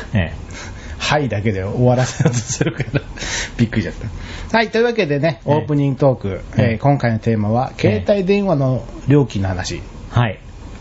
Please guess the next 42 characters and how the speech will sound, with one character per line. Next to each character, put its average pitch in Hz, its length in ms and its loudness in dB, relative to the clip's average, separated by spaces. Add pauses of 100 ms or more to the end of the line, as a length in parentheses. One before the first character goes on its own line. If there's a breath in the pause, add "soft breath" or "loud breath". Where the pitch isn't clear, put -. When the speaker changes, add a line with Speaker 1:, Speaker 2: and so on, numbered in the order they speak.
(560)
Speaker 2:
ど 151 120 6
う - 20 4
い - 20 4
う 165 40 -2
こ 160 100 2
と 147 100 2
な 90 80 0
ん 80 60 -10
で - 40 -14
す - 80 -16
か？ 143 140 0 (240)
Speaker 1:
ど 107 100 6
う - 40 6
い - 0 -
う - 20 -4
こ 139 100 0
と 98 80 -2
な 82 60 -4
ん 78 60 -6
で 78 40 -4
し - 80 -8
ょ 85 40 -2
う - 40 -4
か - 80 -2
ね。 78 240 -2 (600)
Speaker 2:
い 131 40 -2
や、 120 80 0
俺 135 220 4
が 139 120 0
質-、 - 180 0
<laughs> - 80 -4
な 175 80 4
ん 190 60 -4
で 120 80 -10
質 - 200 -6
問 127 200 2
を 117 80 0
質 135 160 2
問 123 100 6
で 120 80 2
返 113 180 0
す？ - 200 -10